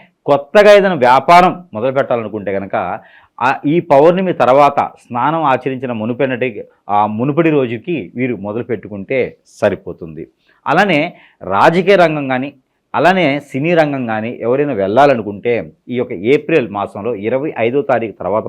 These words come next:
ప్రయత్నపూర్వకంగా చేస్తే ఖచ్చితంగా వీళ్ళు రానున్నటువంటి రోజుల్లో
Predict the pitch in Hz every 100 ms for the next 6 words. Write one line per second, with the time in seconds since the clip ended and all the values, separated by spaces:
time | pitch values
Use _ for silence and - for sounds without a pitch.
0 | - 90 92 110 - 98 95 90 - 85
1 | - 160 110 - _ - 123 - 156 170
2 | 151 156 117 117 139 147 135 123 110 107
3 | 107 123